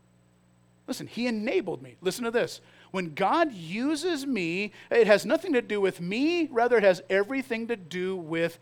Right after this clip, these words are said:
him. When God uses me, it has nothing to do with, with me and my abilities. Rather, it has everything to do with him and his abilities. He is enabling me. His Holy Spirit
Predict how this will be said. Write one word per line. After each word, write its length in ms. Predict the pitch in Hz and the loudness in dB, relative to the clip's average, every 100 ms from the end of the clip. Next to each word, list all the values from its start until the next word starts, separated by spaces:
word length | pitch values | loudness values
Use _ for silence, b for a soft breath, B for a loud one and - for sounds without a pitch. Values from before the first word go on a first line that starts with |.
| _ | _
him. 440 | - 170 139 - _ _ _ _ _ _ _ _ _ b | -10 -8 -8 -14 _ _ _ _ _ _ _ _ _ b
When 120 | - | -6
God 220 | 190 330 294 | -2 -2 0
uses 380 | 285 381 226 | 2 4 2
me, 120 | 175 202 | -2 -4
it 180 | - | -2
has 160 | 214 196 | -2 0
nothing 320 | 220 330 403 | 0 -2 0
to 80 | 277 | -2
do 160 | 214 214 | 0 2
with, 200 | 196 - | 0 0
with 220 | 208 185 | -4 -2
me 480 | 190 254 320 302 254 | -2 2 4 4 2
and 140 | 196 | -2
my 300 | 180 196 320 | 0 0 4
abilities. 520 | 311 180 175 180 202 - B | 4 4 0 0 -2 -4 B
Rather, 220 | 196 269 | 2 4
it 80 | 240 | 6
has 140 | 220 | 6
everything 420 | 180 240 294 269 247 | 4 0 0 -2 -2
to 80 | |
do 160 | 220 233 | -4 0
with 160 | 226 220 | 0 0
him 340 | - 240 247 - | -2 -2 -2 -4
and 160 | B 214 | B 0
his 160 | 220 220 | 0 0
abilities. 420 | 180 165 160 160 B B | 0 0 0 -4 B B
He 400 | - 240 269 330 | -6 -2 0 2
is 140 | 247 | 2
enabling 600 | 233 202 190 190 190 196 | 0 -2 -2 -2 -2 -4
me. 300 | 196 208 147 - B B | -4 -6 -8 -12 B B
His 380 | - 269 302 - | -2 0 0 2
Holy 300 | 240 254 240 | 0 0 -4
Spirit 440 | - - 262 240 | -6 -2 -2 -2